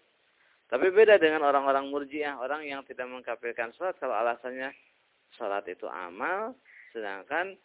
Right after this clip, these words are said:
amal itu bukan syarat iman, tapi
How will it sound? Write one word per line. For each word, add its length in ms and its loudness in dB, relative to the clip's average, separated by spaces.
amal 400 -6
itu 240 -8
bukan 560 -12
syarat 400 -10
iman, 560 -8
tapi 480 -12